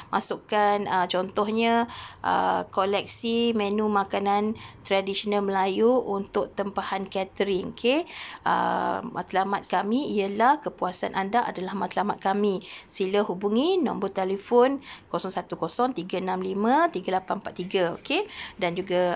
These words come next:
uh, dan, uh, selamat, apa, selamat menjamu selera ke dan sebagainya lah. Apa-apa sajalah dekat description tu.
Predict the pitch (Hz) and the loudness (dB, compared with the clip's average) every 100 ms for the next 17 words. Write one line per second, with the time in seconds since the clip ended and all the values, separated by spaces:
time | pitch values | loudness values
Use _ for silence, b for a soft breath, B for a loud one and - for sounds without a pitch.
0 | - 185 180 185 185 208 B B B B | 2 2 4 2 2 -2 B B B B
1 | 180 185 185 - 185 180 175 180 180 180 | -2 0 -2 -2 0 0 0 0 0 0
2 | 180 185 - 202 185 190 - - - - | 0 -2 -4 -2 0 0 -4 -10 -18 -14
3 | - 523 587 - 196 185 190 190 185 - | -2 -2 -2 -6 -2 0 2 2 2 -2
4 | 180 180 175 175 170 175 190 180 185 175 | -4 -2 -2 -4 -2 0 0 0 -2 0
5 | 185 175 170 190 190 240 269 190 269 - | -2 -2 -2 0 2 2 4 2 4 2
6 | - 320 311 320 339 240 226 - 220 - | 4 2 4 4 2 2 -2 -4 -4 -4
7 | - - 202 185 190 | -4 0 -2 0 0